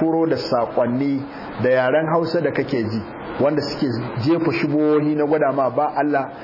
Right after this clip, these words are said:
babu tashin kiyama. To yanzu yaran nan haka ake fama da su, wasu ma a cikin garin nan, akwai wanda ma a garin nan ni mun yi magana da shi,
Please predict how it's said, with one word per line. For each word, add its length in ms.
babu 220
tashin 420
kiyama. 320
To 120
yanzu 220
yaran 280
nan 180
haka 180
ake 260
fama 260
da 100
su, 160
wasu 400
ma 200
a 60
cikin 300
garin 260
nan, 180
akwai 240
wanda 160
ma 180
a 60
garin 320
nan 240
ni 120
mun 280
yi 60
magana 360
da 60
shi, 180